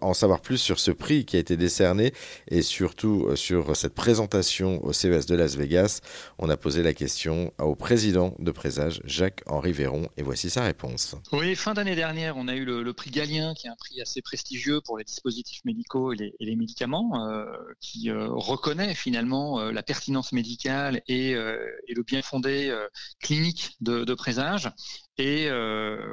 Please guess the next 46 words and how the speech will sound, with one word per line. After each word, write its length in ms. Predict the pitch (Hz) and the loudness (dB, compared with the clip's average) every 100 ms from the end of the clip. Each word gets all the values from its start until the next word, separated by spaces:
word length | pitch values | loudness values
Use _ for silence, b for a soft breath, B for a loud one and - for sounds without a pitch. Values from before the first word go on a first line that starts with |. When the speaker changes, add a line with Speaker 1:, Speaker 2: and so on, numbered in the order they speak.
| 110 | -6
Speaker 2:
on 120 | 113 | -2
a 80 | 120 | -2
eu 80 | 127 | 0
la 140 | 120 | -2
chance, 440 | - 147 156 - 117 | -2 -2 -2 -4 -4
euh, 360 | 110 113 113 113 | -4 -4 -6 -8
d'accompagner, 760 | 113 117 - 120 135 147 147 | -10 -8 -4 -2 0 -2 -4
euh, 60 | 117 107 107 | -6 -6 -6
la 80 | 113 | -2
délégation 540 | 127 127 120 - 120 | 0 0 0 -4 -8
française 500 | - - 131 131 131 | -10 -8 -4 -4 -4
au 60 | - | -8
C 160 | - | -2
E 80 | 120 | 0
S, 240 | 160 190 - | 0 -2 -6
qui 160 | 117 | -8
est, 220 | 110 110 _ | -8 -10 _
qui 100 | - | -14
est 120 | - | -10
un, 120 | 110 101 B B B B - | -10 -10 B B B B -10
un, 380 | - 107 104 107 - - - - 101 - - - | -4 -2 0 -2 -2 -6 -8 -8 -10 -10 -8 -6
un 80 | 113 | -4
grand 180 | 120 151 | -2 -2
salon 400 | - 123 131 123 | -2 -2 0 0
de 80 | |
l'innovation, 560 | 107 110 104 101 - 196 | 0 0 0 -4 -4 -2
le 100 | 120 | -2
plus 140 | - | -4
grand 240 | 117 120 151 | -2 -2 -2
salon, 480 | - 113 117 107 98 | -2 -2 -2 -2 -4
euh, 160 | 98 | -4
mondial 460 | 107 110 107 113 123 | -4 -4 -2 -4 -4
de 80 | 104 | -10
l'innovation, 540 | 101 - - - 151 | -16 -16 -12 -8 -4
en 100 | 127 | -2
janvier 320 | 107 117 123 | -2 -2 -2
dernier. 420 | 107 98 98 127 156 B B B _ - | 0 0 0 -2 -4 B B B _ -8
Euh, 720 | 104 101 98 101 104 107 - 98 | -6 -4 -6 -8 -8 -8 -8 -6
beaucoup, 380 | 107 131 - | -4 -4 -4
beaucoup 380 | 131 127 - 131 | -2 -2 0 0
de, 240 | 117 107 107 | 0 0 -2
d'activités, 800 | 113 - 117 110 107 135 139 | -4 -4 -6 -8 -4 -2 0
beaucoup 240 | 127 113 127 | -2 -2 -2
d'échanges 500 | 117 - 127 127 117 | -2 0 0 0 -2
avec, 380 | 107 113 - | -4 -4 -6
euh, 80 | 110 | -10